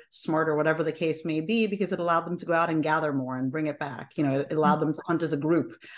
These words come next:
Speaker 1: uh, for a bigger animal. Um, and I think all of that translates really into, into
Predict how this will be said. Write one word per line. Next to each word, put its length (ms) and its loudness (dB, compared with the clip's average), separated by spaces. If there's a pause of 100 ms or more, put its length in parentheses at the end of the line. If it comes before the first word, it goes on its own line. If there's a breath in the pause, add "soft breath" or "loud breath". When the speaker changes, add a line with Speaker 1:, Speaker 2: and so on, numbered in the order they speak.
(120 loud breath)
Speaker 1:
uh, 220 -2
for 160 2
a 60 4
bigger 240 4
animal. 520 -2 (400 loud breath)
Um, 260 0
and 120 4
I 80 4
think 280 0
all 180 4
of 80 0
that 200 2
translates 880 -4
really 520 4
into, 760 0 (100)
into 800 -2